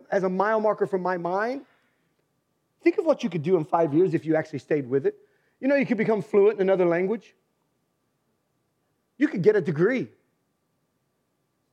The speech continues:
I, now, now I wish the teens were up here. <laughs> You could learn a new skill.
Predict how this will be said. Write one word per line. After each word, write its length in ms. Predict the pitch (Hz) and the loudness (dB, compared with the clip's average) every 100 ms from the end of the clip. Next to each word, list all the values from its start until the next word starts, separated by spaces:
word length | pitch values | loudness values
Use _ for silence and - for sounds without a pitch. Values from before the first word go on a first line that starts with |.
| _ _ _ _ _ _ _ _ _ _ _ _ _ _ - _ | _ _ _ _ _ _ _ _ _ _ _ _ _ _ -20 _
I, 100 | 135 | -14
now, 240 | 147 156 127 | -8 -6 -6
now 140 | 147 143 | -4 -2
I 20 | |
wish 180 | 131 123 | -2 -4
the 100 | 123 | -8
teens 240 | 151 127 | -6 -6
were 100 | 117 | -10
up 100 | 107 | -16
here. 140 | 120 117 _ _ _ _ _ _ _ _ _ _ _ _ 135 | -20 _ _ _ _ _ _ _ _ _ _ _ _ _ -16
<laughs> 220 | 104 110 _ _ _ _ | -16 -20 _ _ _ _
You 120 | 247 | 0
could 120 | 311 | 4
learn 220 | 247 240 240 | 2 2 2
a 60 | |
new 120 | 247 | 0
skill. 460 | 233 - 285 226 135 | -2 -2 -2 -2 -4